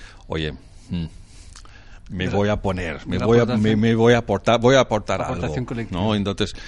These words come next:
Speaker 1: colectiva, ya que sea colectiva, y si la gente no tiene, pues que se reúnen cuatro amigos y pongan un poquito,
Speaker 2: Mm.
Speaker 1: o si alguien puede, pues más, porque esto cada uno lo que puede <clears throat> o lo que vea correcto. Entonces, esto es,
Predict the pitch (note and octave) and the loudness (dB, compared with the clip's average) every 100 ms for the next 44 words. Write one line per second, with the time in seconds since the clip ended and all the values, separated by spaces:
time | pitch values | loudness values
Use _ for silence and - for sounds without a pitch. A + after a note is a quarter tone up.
0 | - - A2 G2+ - C2+ C2 D2+ G#2 - | -16 -10 -4 -4 -4 -8 -8 -8 -8 -8
1 | - A2+ G#2+ A#2 A2 G#2 D3+ G2+ - F#2+ | -4 -4 -2 -2 -4 -4 -4 -4 -4 -4
2 | G2+ C3+ B2+ B2+ C#3 C#3 A#2+ - F#2+ G2 | -4 -4 -2 -4 -4 -6 -6 -8 -6 -4
3 | G#2 A#2+ A#2 A2 - G#2+ A#2+ C3+ G#2 G#2+ | -2 -2 -2 -4 -4 -4 -2 -4 -6 -6
4 | G2+ G2 G2+ G#2+ C#3+ C#3 D3 - A#2 G#2+ | -4 -4 -2 -2 -2 -4 -6 -8 -12 -12
5 | F#2 - - F2+ G#2 C3+ B2+ - E2+ E2+ | -14 -10 -6 -4 -4 -8 -12 -12 -10 -8
6 | E2 - G2+ A#2+ B2+ - B2+ D#3+ - - | -8 -4 -2 -2 -6 -4 0 0 0 -2
7 | - E2+ - B2 A#2+ A2 A2+ A2+ A#2+ C3 | -6 -6 -8 -6 -4 0 0 0 0 2
8 | C3 A2+ A2 F#2 - G#2 A#2 - - - | 2 2 -2 -4 -2 -2 -2 -10 -18 -10
9 | - D3 B2+ E2 F2+ D#2+ F2 F#2 G#2 - | 0 2 2 0 -4 -4 -4 -2 -4 -4
10 | F#2 C#2+ - - - - - - F2 - | -10 -12 -14 -16 -16 -20 -20 -16 -14 -14
11 | D#2+ F2+ - G#2 G2 | -14 -12 -6 -6 -6